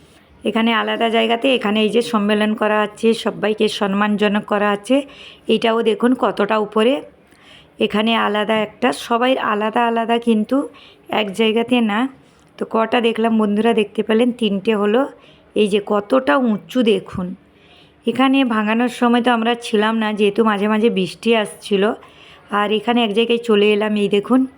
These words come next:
এরা তাক লাগাচ্ছে। এইরকম একবার তাক লাগালে হয় না, অনেকজন আসে, অনেকবার তাক লাগায়, যে যার একটা গ্রুপ থাকে। তো এখানে আলাদা জায়গায় কতটা উঁচু দেখুন, মনে হচ্ছে মোবাইলে সেই সময় বৃষ্টি এসেছিল।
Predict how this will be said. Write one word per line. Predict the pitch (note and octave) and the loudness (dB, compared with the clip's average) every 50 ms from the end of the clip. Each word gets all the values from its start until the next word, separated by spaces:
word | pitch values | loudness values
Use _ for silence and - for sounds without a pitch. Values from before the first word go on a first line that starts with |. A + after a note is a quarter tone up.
| - - - - _ _ - | -20 -20 -20 -20 _ _ -4
এরা | - G#3+ A3+ A3 A3 - | -2 0 0 0 -2 -2
তাক | A3+ G#3+ G#3 G#3+ G#3+ | -2 -2 0 0 0
লাগাচ্ছে। | A#3+ A3+ G#3 G3 A3 G#3+ G#3+ - - - C4+ D4 - - - - - - - _ - | 0 0 0 0 -2 -4 -4 -4 -2 0 0 0 -2 -8 -20 -20 -20 -20 -18 _ 0
এইরকম | A#3+ B3+ A#3+ C4 B3+ C4 C4+ C4 B3 A3+ | 2 2 2 2 2 2 4 4 4 2
একবার | G#3 - G3 G3 A#3+ A#3 A#3+ | 0 -2 -2 -2 -2 -2 -2
তাক | A#3+ A3+ A3 G3+ | -2 -2 -2 0
লাগালে | A3 A3 G#3+ G3+ A3+ A#3 A#3+ | 0 -2 0 0 0 0 0
হয় | A3+ G#3 G3 G3+ G#3+ | 0 0 0 0 0
না, | A3+ B3 B3+ B3 | 0 0 2 2
অনেকজন | G#3+ G3+ A3 A#3+ B3 A3+ G#3+ G3 A#3 A#3 A#3 A#3 | 0 0 0 0 0 0 0 0 2 2 2 2
আসে, | G#3+ F#3+ F#3 - A#3+ A#3+ A3+ G#3 | 0 0 -2 -2 0 2 2 2
অনেকবার | G3+ G#3+ A#3 A3+ G3 G3+ A#3 A#3 A#3 - | 2 2 0 0 0 0 -2 -2 -2 -2
তাক | - G#3 G3+ G3+ | -2 -2 0 0
লাগায়, | G#3 G3+ G3+ G#3 B3+ C#4+ - - - - - - _ - | 0 0 0 0 -2 -4 -6 -12 -20 -20 -20 -20 _ -12
যে | G#3 F3+ G#3+ A#3+ A#3 | -4 0 2 2 2
যার | G#3+ A#3+ A#3 | 2 2 0
একটা | A#3 A#3 A#3 - A#3 | 0 -2 -4 -4 -4
গ্রুপ | G3+ F#3 F#3+ G#3+ B3 B3 B3 - - | -2 0 0 0 0 0 -2 -4 -6
থাকে। | F#3+ F#3+ F#3 F#3 - F#3 F3 - - - - - - - - _ _ | -4 -4 -4 -2 -4 -6 -6 -6 -12 -20 -20 -20 -20 -20 -20 _ _
তো | - B3 B3+ | 2 2 4
এখানে | C4 B3 B3 B3+ C4 B3+ C4 | 4 4 2 2 2 2 2
আলাদা | B3+ A#3 A3+ A3+ A3+ - A#3 | 2 2 0 0 -2 0 0
জায়গায় | G#3+ A#3 A3+ A3+ A3+ A3+ | 0 2 2 0 0 -2
কতটা | - G#3+ G3+ G3+ - G3+ G3+ G#3+ | -2 -2 -2 0 -2 -2 0 0
উঁচু | G3 G3 F#3+ F#3+ - - G#3+ | -2 -2 -4 -6 -4 -2 0
দেখুন, | F#3 G3 F#3+ G3 G3 G3 G3 | 0 0 0 -2 -4 -4 -4
মনে | G3 G3 F#3+ F#3+ G3+ | -2 -2 -2 0 0
হচ্ছে | A3 A3+ A3 A3+ - C4+ | 0 0 0 0 2 2
মোবাইলে | B3+ C4 C4 B3+ C4+ C4 B3 A#3 G3+ - - - - - _ _ - | 4 4 4 4 2 2 0 -2 -2 -6 -10 -20 -20 -20 _ _ -12
সেই | - - G#3+ F#3+ | -6 -6 -6 -4
সময় | - G#3+ G3+ G#3 G#3+ G3+ | -4 -4 -2 -2 0 0
বৃষ্টি | F#3 G#3+ G#3 - - - - A#3+ | 0 0 -2 -2 -4 0 2 2
এসেছিল। | A#3+ A#3 - B3+ A#3+ B3 - A#3+ A3+ | 2 2 2 0 0 2 2 2 2